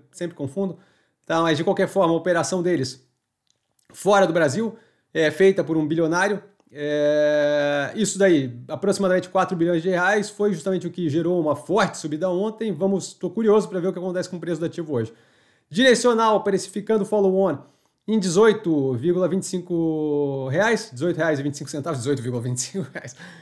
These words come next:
dezoito reais e vinte e cinco centavos, movimentando quatrocentos e vinte e nove milhões. Pra quem não conhece, Direcional, uma operação de construção civil, tem análise do canal. A B três vai facilitar a portabilidade eletrônica de ativos financeiros, automatizando o processo, o que é bem positivo, de modo que daqui pra frente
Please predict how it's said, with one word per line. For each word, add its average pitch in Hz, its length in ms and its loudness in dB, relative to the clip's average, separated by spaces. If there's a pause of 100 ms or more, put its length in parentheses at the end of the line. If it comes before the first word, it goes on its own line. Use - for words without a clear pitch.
(400)
dezoito 220 400 6
reais 208 280 6
e 190 40 0
vinte 196 140 -2
e - 40 -8
cinco 208 160 -4
centavos, 202 540 0 (280)
movimentando 214 520 4
quatrocentos 202 240 2
e - 40 -4
vinte 180 100 -4
e - 20 -2
nove 185 160 2
milhões. 254 240 2
Pra 240 140 -2
quem 226 100 -4
não 214 100 -2
conhece, 190 320 2
Direcional, 170 460 -2
uma 170 80 -2
operação 165 400 -4
de 147 140 -6
construção 165 280 -6
civil, 151 320 -2
tem 175 240 -4
análise 156 320 0
do 156 80 -6
canal. 143 420 -2 (360)
A 220 120 2
B 226 160 6
três 220 460 6
vai 185 100 4
facilitar 190 460 0
a - 40 2
portabilidade 190 800 2
eletrônica 175 440 0
de 160 40 0
ativos 165 220 -6
financeiros, 175 500 0
automatizando 180 520 0
o 156 40 -2
processo, 202 440 -4
o - 20 -10
que 208 80 0
é 190 60 4
bem 220 280 4
positivo, 190 540 -4
de 190 80 -4
modo 185 320 2
que 185 60 -14
daqui 196 200 -8
pra 196 140 -4
frente 196 340 -4